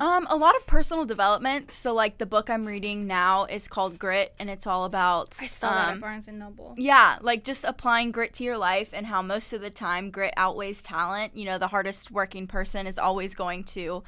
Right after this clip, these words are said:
Speaker 1: um, outweigh talent. So I'm reading that right now. Um, but podcasts for me are more of, like, a fun thing. Like,
Speaker 2: Mm-hmm.
Speaker 1: yeah, I'll listen to some personal development, but I'm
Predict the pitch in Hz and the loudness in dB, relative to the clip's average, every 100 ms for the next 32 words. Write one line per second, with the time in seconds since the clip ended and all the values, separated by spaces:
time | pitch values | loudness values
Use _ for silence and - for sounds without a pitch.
0 | - - - - 214 196 - 202 202 208 | -16 -18 -12 0 4 4 4 2 2 0
1 | 185 196 170 170 - 208 185 294 370 311 | -2 -4 -4 -4 -4 -2 0 0 2 4
2 | 277 254 247 220 185 185 208 - - - | 4 4 0 2 2 4 2 -2 -10 -20
3 | - - - - 240 226 226 226 233 - | -20 -20 -12 -2 2 4 2 0 -8 -12
4 | - 269 277 - 339 381 480 - - 330 | 0 2 2 6 4 4 -4 -4 -6 -2
5 | 269 240 277 262 233 233 247 247 247 202 | -2 0 0 2 2 2 2 2 4 2
6 | - - - 214 190 202 254 277 320 320 | 0 -16 -4 2 2 2 -4 0 2 4
7 | 339 277 262 240 226 247 220 226 - 247 | 4 4 4 6 8 8 6 -2 -2 -6
8 | 247 247 240 233 240 226 247 233 240 240 | -6 -2 0 0 -2 -4 -2 -2 2 2
9 | 247 262 - 202 196 190 185 | 2 -2 -2 0 0 0 -6